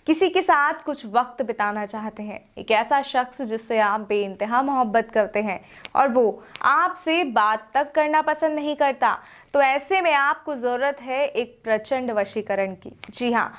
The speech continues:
और ये वशीकरण मैं आज आपके लिए लेकर आई हूँ, एक ऐसा,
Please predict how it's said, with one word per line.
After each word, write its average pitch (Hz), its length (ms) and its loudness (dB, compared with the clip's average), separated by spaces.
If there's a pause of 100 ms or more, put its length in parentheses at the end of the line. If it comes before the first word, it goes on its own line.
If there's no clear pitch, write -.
(240)
और 262 100 4
ये 294 200 4
वशीकरण 311 640 2
मैं 269 160 0
आज 247 320 0
आपके 233 340 0
लिए 220 160 -4
लेकर 208 300 -4
आई 208 180 -6
हूँ, 247 200 -10
एक 240 220 -8
ऐसा, 247 600 -2